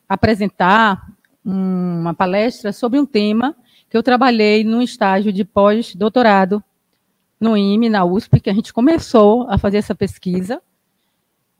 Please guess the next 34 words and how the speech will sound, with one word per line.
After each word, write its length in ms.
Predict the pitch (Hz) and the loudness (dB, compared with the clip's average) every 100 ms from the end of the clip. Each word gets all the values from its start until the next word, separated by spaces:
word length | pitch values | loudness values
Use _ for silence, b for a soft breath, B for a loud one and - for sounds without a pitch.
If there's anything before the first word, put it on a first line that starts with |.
| _ - | _ -6
em 60 | |
dois 160 | 226 311 | 0 2
mil 120 | 330 | 2
e 20 | |
treze, 420 | - - 240 254 226 | 0 4 6 6 4
né? 140 | 220 | 2
Isso 160 | 254 247 | 2 0
são 120 | 247 | -2
dez 440 | 202 214 262 202 | 2 2 2 2
anos, 400 | 226 220 208 170 | 4 4 4 0
cara, 260 | - 156 160 | -6 -14 -12
já, 180 | 160 151 | -12 -10
né? 240 | 180 226 320 _ _ _ _ | -4 -4 -4 _ _ _ _
Então, 260 | 220 226 220 | -6 -2 0
com 80 | 240 | 0
a 80 | |
professora 400 | 220 233 233 220 | 0 -2 -4 -2
Renata 380 | 233 233 202 - | -2 -2 -2 -4
Wasserman, 760 | 185 202 208 - 175 190 165 143 _ _ | -2 -2 -2 -6 -6 -4 -4 -8 _ _
a 60 | 170 | -18
gente 220 | 170 - | -18 -12
teve 240 | 190 196 | -8 -8
também 260 | 196 202 185 | -6 -4 -4
participação 560 | 190 190 - 185 190 185 | -6 -6 -6 -6 -4 -2
de 80 | |
alunos, 760 | 190 185 190 226 285 359 - _ _ _ - | -2 -2 -2 -4 -4 -8 -16 _ _ _ -12
mestrado 880 | 170 - 180 170 202 202 190 170 | -10 -10 -4 0 2 2 0 -2
e 240 | 175 170 170 | -4 -4 -6
de 160 | 165 | -4
doutorado 580 | 175 180 185 165 175 202 - _ _ _ _ - | -2 0 0 0 -2 -8 -14 _ _ _ _ -6
nessa, 600 | 180 190 - 208 185 180 | 0 0 0 -2 0 -2
nessa 240 | 185 - | -4 -2
pesquisa, 640 | 233 226 - 220 160 160 156 - | -2 0 2 2 2 -2 -6 -4
né? 220 | 170 240 | 2 2